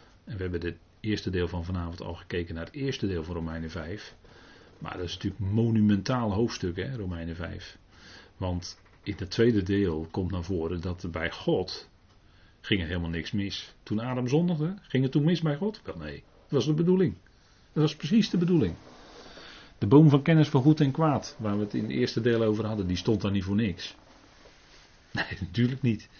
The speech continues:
Alles was, eh, het decor was aangebracht door God, zodat Adam en Eva zouden zondigen. Dat was de bedoeling. En dat mag je nooit hardop zeggen, want het was helemaal geen proefgebod dat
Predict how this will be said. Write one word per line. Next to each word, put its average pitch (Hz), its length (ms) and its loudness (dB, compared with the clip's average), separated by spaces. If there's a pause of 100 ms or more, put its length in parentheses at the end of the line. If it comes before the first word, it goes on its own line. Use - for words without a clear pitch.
(680)
Alles 85 300 -2
was, 92 360 0
eh, 92 400 -2
het 90 240 -6
decor 104 720 6
was 90 220 -2
aangebracht 95 600 -4
door 87 180 -2
God, - 440 0 (440)
zodat 110 520 0
Adam 90 300 -6
en 92 80 -6
Eva 92 380 2
zouden 82 320 -6
zondigen. 156 500 0 (260)
Dat - 100 -20 (360)
was - 180 -10
de 95 80 -10
bedoeling. 127 500 6 (1000)
En 92 100 -12
dat 85 100 -10
mag 85 180 -6
je 98 100 0
nooit 98 200 0
hardop 90 340 -6
zeggen, 110 440 -4 (720)
want 82 300 -8
het 90 100 -8
was 87 140 -6
helemaal 92 240 -2
geen 80 220 -6
proefgebod - 800 0 (840)
dat 82 580 -10